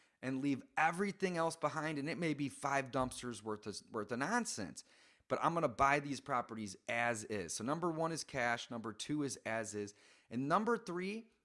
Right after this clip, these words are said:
is a relative term, but it's quick. We're gonna be able to execute and purchase these properties quick. So when we say quick, we're really saying, you know, two, three, maybe four weeks.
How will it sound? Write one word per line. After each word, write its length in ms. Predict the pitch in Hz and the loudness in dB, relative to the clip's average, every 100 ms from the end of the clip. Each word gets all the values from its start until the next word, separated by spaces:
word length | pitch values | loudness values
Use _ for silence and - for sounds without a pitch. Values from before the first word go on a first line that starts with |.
| - | -8
is 120 | 123 | -4
a 60 | 120 | -4
relative 760 | 98 123 180 226 226 139 107 | 2 6 8 6 4 0 0
term, 360 | 107 92 92 127 _ _ _ - | -2 -2 -2 -6 _ _ _ -4
but 120 | 143 | -2
it's 160 | 156 | -2
quick. 640 | - - - 156 139 - - _ - | -6 -10 -4 0 0 -2 -12 _ -6
We're 80 | |
gonna 160 | 156 180 | -4 -2
be 80 | 170 | 0
able 180 | 160 156 | 0 0
to 240 | - - | -4 -2
execute 580 | 143 - - - 147 139 - | -2 -4 -10 -8 -6 -6 -6
and 220 | 120 110 | -8 -8
purchase 420 | - 160 151 147 - | -2 -2 -2 -6 -6
these 240 | 127 123 | -6 -6
properties 600 | - 117 113 110 107 101 - - _ _ | 0 0 0 -2 -4 -6 -10 -20 _ _
quick. 460 | - - 107 - - - - - | -2 4 4 4 -10 -20 -20 -4
So 120 | 147 | 0
when 160 | 147 | 0
we 140 | 185 226 | 2 0
say 240 | - 190 | 2 2
quick, 360 | 165 - 170 - | 2 2 2 2
we're 100 | 180 | 2
really 260 | 175 180 | 4 2
saying, 400 | 147 - 151 143 | 2 0 0 0
you 60 | 165 | 0
know, 140 | 131 110 | -2 -4
two, 640 | - - 196 190 185 180 170 _ | -6 -2 0 2 2 0 -4 _
three, 380 | 143 156 160 160 | -4 -2 0 0
maybe 280 | 151 135 107 | 0 0 -4
four 460 | - - 156 147 | -4 2 6 6
weeks. 680 | 104 98 120 247 254 - - | 4 2 2 2 0 -6 -6